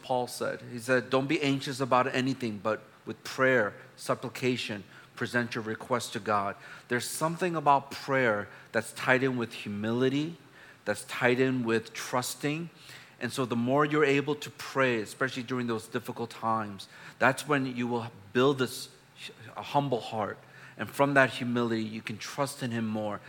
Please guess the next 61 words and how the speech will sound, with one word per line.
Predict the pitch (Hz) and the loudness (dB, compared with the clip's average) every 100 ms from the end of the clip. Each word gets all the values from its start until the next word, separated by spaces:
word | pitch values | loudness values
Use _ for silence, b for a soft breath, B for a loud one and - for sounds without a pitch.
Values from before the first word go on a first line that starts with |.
| B | B
that | 113 - | -6 -2
he's | 135 147 | -2 0
in | 131 | -2
control, | 117 110 - 98 | -4 -8 -8 -8
not | 98 120 131 131 | 0 2 2 0
you. | 113 98 - B B B | -4 -6 -10 B B B
So | 120 | -8
set | - 156 | -4 -2
aside | 165 - 151 139 135 | -2 2 6 6 4
time | - 139 127 | -2 0 0
to | 120 | -4
pray. | - 127 113 | -2 0 2
And | |
I've | 110 123 | 2 2
been | 147 127 | 0 -2
doing | 143 143 | 0 0
this | 135 - | 0 0
with | 120 - B B B | -2 -4 B B B
even | 147 143 | -2 0
the | 131 | 0
people | - 147 135 127 | -2 -4 -2 2
that | 120 | 4
I've | 120 | 4
been | 120 113 | 2 -4
discipling | 117 123 120 120 117 110 | -2 0 0 0 -4 -4
and | 104 | -6
people | 127 120 123 | -6 -2 0
I | 117 | 0
spend | 110 - 113 | 0 -4 -6
time | - 120 110 | -2 -2 -2
with. | 107 | -2
I, | 107 104 B B 113 | -4 -6 B B -4
I | 110 | -2
say, | - 110 | 0 2
"Let's, | 123 - - | 2 -2 -10
let's | - 113 | -10 -8
try | - 143 | 0 0
to | 127 | 0
pray | - 147 135 | 2 2 2
at | 131 | 0
this | 117 | -6
time," | - 131 127 107 | 0 2 2 2
or | 107 | 2
I | 110 | 0
tell | - 139 | 0 0
them | 135 127 | 0 -2
to | 120 | -2
write | 110 120 | 4 4
out | 135 127 | 4 2
their | 123 | -2
prayers | - 131 131 110 107 | 0 2 4 2 -2
and | 104 | -8
send | - 127 120 | -4 -2 -2
it, | 107 - B B B | -4 -6 B B B
knowing | 113 123 131 | -2 0 4
that | 123 113 | 4 2
this | 120 - | -2 -4
is | 123 - | -10 -2
gonna | 131 120 | 0 0
help | - 131 135 - | -2 0 0 0
them | 104 101 | -4 -4